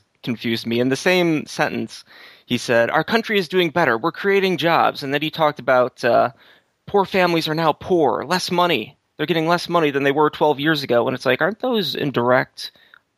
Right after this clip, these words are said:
uh, <laughs> competition with each other? "Our country's doing better. We're creating jobs." Okay, so if we're doing better and we're creating jobs, shouldn't the poor families then be doing better and have more money? No, poor families are still poor, making less money than twelve years ago. It's just like, okay,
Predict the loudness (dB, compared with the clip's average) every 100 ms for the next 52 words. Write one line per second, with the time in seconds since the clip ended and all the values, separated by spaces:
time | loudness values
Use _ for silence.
0 | _ _ -2 0 0 -2 -4 -10 -4 -2
1 | 0 -2 -8 -4 -2 -2 0 0 -2 -4
2 | -6 -4 -2 0 -2 -8 -16 -4 -2 0
3 | 0 0 0 0 2 2 2 2 0 2
4 | 0 0 -2 -2 -2 -4 -6 -6 -6 -6
5 | -4 -2 -2 0 0 -2 -6 -2 0 0
6 | 0 2 2 0 -18 -16 -8 -6 -2 0
7 | 0 2 2 2 0 -2 -4 -2 -2 -2
8 | 0 0 0 -2 -4 -6 -6 -6 -4 -2
9 | -4 -6 0 2 2 0 0 2 2 2
10 | 2 -2 -2 -4 0 2 2 0 -6 -18
11 | -4 -2 0 0 -2 0 0 0 -4 -8
12 | -2 0 0 0 -4 0 -2 -2 -6 -6
13 | 0 2 2 -2 -20 _ _ _ -8 -8
14 | -8